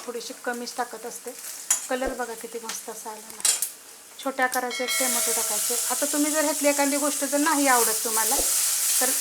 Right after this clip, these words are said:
नाही टाकली तरी पण चालू शकते. आता हे परतून घेऊया. मस्त असं बघा मी परतून घेतलेलं आहे. त्यात टाकणारे एक चमचा कांदा लसूण मसाला तुमच्या तिखटाप्रमाणे टाका, जो वापरताय तो टाकला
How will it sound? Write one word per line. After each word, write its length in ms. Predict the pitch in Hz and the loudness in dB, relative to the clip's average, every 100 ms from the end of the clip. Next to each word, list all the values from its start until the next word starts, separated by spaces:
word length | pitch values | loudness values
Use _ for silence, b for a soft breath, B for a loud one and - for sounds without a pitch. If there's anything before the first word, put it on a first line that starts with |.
| - | 4
नाही 220 | 285 254 | 6 6
टाकली 300 | 262 262 254 233 | 6 6 6 4
तरी 120 | 247 | 4
पण 160 | 240 254 | 2 2
चालू 340 | 247 294 220 | 6 6 6
शकते. 420 | 214 - 220 - 208 | 2 2 4 4 4
आता 160 | - | 2
हे 80 | 233 - | 4 4
परतून 360 | 269 254 240 233 | 4 2 2 2
घेऊया. 260 | 240 208 269 - - - | 2 2 2 2 2 4
मस्त 300 | 285 277 - | 6 6 8
असं 260 | 339 - 302 | 8 8 6
बघा 180 | 285 254 | 6 6
मी 100 | 254 - | 4 4
परतून 380 | 262 - 240 | 4 2 0
घेतलेलं 420 | 233 240 226 214 220 | 2 2 2 2 4
आहे. 240 | 214 214 196 - - | 4 2 0 -2 -2
त्यात 120 | 254 240 | 0 2
टाकणारे 440 | 254 247 240 240 247 - - - - | 2 0 -2 -2 -2 -2 -4 -4 -2
एक 140 | 240 - | -2 -2
चमचा 320 | 254 240 - | -2 -2 -4
कांदा 380 | 247 269 254 233 | 4 6 6 4
लसूण 300 | 240 233 233 | -2 -2 -4
मसाला 440 | 226 233 - 214 240 | -4 -4 -2 -2 -2
तुमच्या 320 | 247 240 226 | -4 -4 -4
तिखटाप्रमाणे 720 | - - 247 247 262 254 233 | -4 0 0 4 2 2 -2
टाका, 300 | 233 233 - 214 - - - - - 262 | -2 -2 -2 -6 -6 -8 -8 -8 -6 -2
जो 160 | 233 262 | 2 6
वापरताय 520 | 277 269 247 247 254 | 8 6 4 0 -2
तो 160 | 247 254 | -2 -2
टाकला 340 | 254 247 233 | 0 0 -2